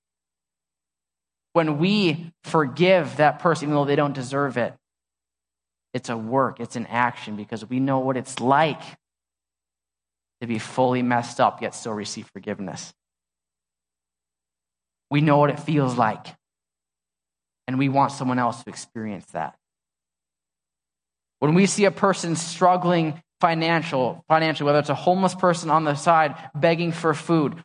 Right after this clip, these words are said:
whether it's a person in the line at the grocery store who has to go and put things back and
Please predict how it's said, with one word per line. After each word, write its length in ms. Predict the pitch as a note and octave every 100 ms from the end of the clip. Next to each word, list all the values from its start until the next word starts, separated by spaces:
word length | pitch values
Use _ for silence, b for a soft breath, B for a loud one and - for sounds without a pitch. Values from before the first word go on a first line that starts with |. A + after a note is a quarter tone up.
| _
whether 180 | D#3 D#3+
it's 120 | E3
a 40 |
person 380 | D3+ G3 F#3+ G3
in 80 | F3+
the 60 |
line 180 | E3 E3+
at 80 | E3+
the 60 | D#3+
grocery 380 | E3 D#3+ E3
store 400 | D#3 D#3+ C#3 C3 B B
who 80 | -
has 200 | E3 D3+
to 60 | D3+
go 140 | E3
and 160 | D#3+ C#3+
put 200 | G3 F#3
things 340 | - E3 D3+
back 340 | - D#3+ D#3
and 80 | C#3